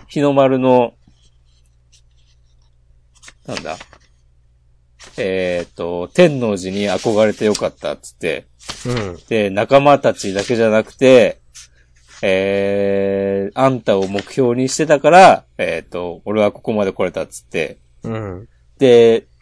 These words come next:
Speaker 1: 自分があんたを、天王寺を超えられたのかわかんないけど、えーっと、仲間たちがこう、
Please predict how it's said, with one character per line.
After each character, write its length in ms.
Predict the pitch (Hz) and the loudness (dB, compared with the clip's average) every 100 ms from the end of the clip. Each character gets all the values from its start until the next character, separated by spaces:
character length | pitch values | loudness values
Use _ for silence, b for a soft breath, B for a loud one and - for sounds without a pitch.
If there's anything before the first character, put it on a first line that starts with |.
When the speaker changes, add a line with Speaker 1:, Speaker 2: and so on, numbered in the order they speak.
| _ _ | _ _
Speaker 1:
自 140 | 131 | -4
分 380 | 139 165 165 160 | -2 0 -2 -2
が 300 | 175 156 117 | 2 2 4
あ 80 | 139 | 0
ん 120 | 143 | 0
た 180 | - 101 | -2 0
を、 300 | 92 85 - _ | 0 -4 -10 _
天 160 | 139 | -6
王 100 | 120 | -4
寺 120 | 95 92 | -6 -6
を 40 | |
超 140 | - 113 | -2 0
え 20 | |
ら 100 | 117 | 2
れ 80 | 123 | 2
た 100 | 151 | 0
の 120 | 131 | 0
か 100 | 107 | 0
わ 140 | 98 | 0
か 140 | 95 139 | 0 -2
ん 80 | 139 | 0
な 100 | 123 | -4
い 60 | |
け 120 | 117 | -2
ど、 320 | 127 165 120 - B B B B - | 4 6 6 2 B B B B -12
え 220 | 107 90 85 | -8 -8 -10
ー 20 | |
っ 40 | - | -10
と、 340 | 85 82 80 - _ _ _ _ _ _ _ b b _ _ _ _ _ | -8 -8 -10 -14 _ _ _ _ _ _ _ b b _ _ _ _ _
仲 300 | - 120 131 | -4 -2 0
間 200 | 127 120 | 2 2
た 140 | 113 107 | 2 -4
ち 160 | - | -4
が 200 | 92 90 | -4 -4
こ 400 | 82 101 87 82 | -4 -10 -10 -12
う、 40 | - | -14